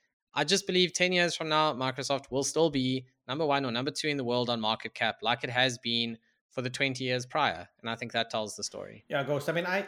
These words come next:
Speaker 2: I held Microsoft in the past quite recently. And again, I've said this publicly on the show. I, I actually took some profit not too long ago.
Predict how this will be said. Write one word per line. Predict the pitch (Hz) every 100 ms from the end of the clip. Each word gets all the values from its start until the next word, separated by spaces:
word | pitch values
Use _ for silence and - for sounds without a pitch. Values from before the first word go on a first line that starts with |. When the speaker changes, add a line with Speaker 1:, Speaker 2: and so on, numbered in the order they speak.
| -
Speaker 2:
I | 202 220 214 180 - _ -
held | 139 170 135
Microsoft | 147 147 143 143 -
in | 131
the | 123
past | 127 131 135 -
quite | 151 143 151
recently. | 147 147 135
And | 131
again, | 127 139
I've | 127
said | - 143
this | 131
publicly | - 131 131 117 131
on | 123
the | 117
show. | - 131 123
I, | 113 139
I | 165 185
actually | - 170
took | - 160
some | 147 120
profit | 139 127 135
not | 160 180
too | 196 151
long | 139 147
ago. | 135 123 123